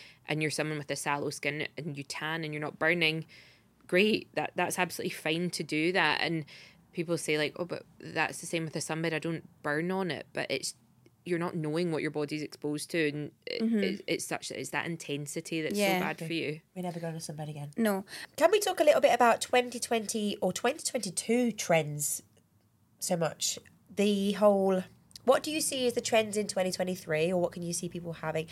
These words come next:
Speaker 3: And what do you think about the t-, trends in twenty twenty-two, such as the fox eye and tear trough and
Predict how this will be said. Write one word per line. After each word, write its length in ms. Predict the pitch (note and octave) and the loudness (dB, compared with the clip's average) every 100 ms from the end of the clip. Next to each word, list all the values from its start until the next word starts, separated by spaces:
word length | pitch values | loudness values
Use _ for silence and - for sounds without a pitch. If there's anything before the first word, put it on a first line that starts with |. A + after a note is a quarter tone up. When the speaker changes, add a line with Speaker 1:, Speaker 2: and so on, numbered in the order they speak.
| - - - | -10 -14 0
Speaker 3:
And 220 | F#3 F3+ | 2 2
what 140 | G#3 | 0
do 60 | A3 | 0
you 60 | G#3+ | -4
think 340 | - G#3 G#3 | 0 -2 0
about 180 | F#3+ F3 | 0 0
the 60 | F3+ | 0
t-, 100 | - - - - | -4 -14 -20 -12
trends 260 | - A3 G#3+ | 2 4 4
in 80 | G3+ | -2
twenty 240 | - F#3+ | -2 -2
twenty-two, 420 | F#3+ F#3 - F3+ | -2 -2 -2 -2
such 280 | E3+ G3+ - | -2 -4 0
as 140 | F3+ | 0
the 120 | - F3+ | 0 -4
fox 480 | - G3 - - | 2 2 4 0
eye 140 | F#3 E3+ | 0 2
and 220 | E3+ D#3+ | 2 -2
tear 300 | - F#3+ F#3 | -4 2 2
trough 540 | F3 - E3 E3 D#3+ - | 2 2 6 6 4 0
and 220 | D3+ | -2